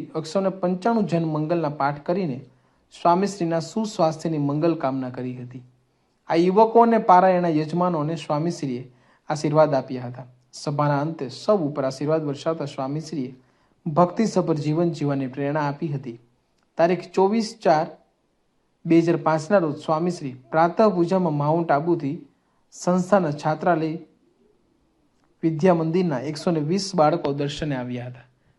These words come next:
તેઓએ સમૂહમાં ચોસઠ પદીનું ગાન કરીને સ્વામીશ્રીની પ્રસન્નતા પ્રાપ્ત કરી હતી.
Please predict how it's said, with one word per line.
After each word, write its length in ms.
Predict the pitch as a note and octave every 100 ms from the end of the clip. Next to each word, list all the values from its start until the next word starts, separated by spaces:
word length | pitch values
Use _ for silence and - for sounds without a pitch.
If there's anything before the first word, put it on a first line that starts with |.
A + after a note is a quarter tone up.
| _ _
તેઓએ 220 | D3+ D3+
સમૂહમાં 540 | D3 D#3+ E3+ F#3+ E3 C3+
ચોસઠ 380 | - D#3+ D3+ G3+ -
પદીનું 360 | D#3+ D#3 C#3+
ગાન 260 | C#3+ C#3 C#3+
કરીને 400 | E3 F3 D3 C#3+ E3+ _ _ _ _
સ્વામીશ્રીની 600 | - - D#3+ F3+ F3 E3 D3
પ્રસન્નતા 440 | D3+ D#3+ D3+ C#3+
પ્રાપ્ત 380 | - D3+ D3 -
કરી 280 | D#3+ D#3 D3+
હતી. 260 | C#3 C#3+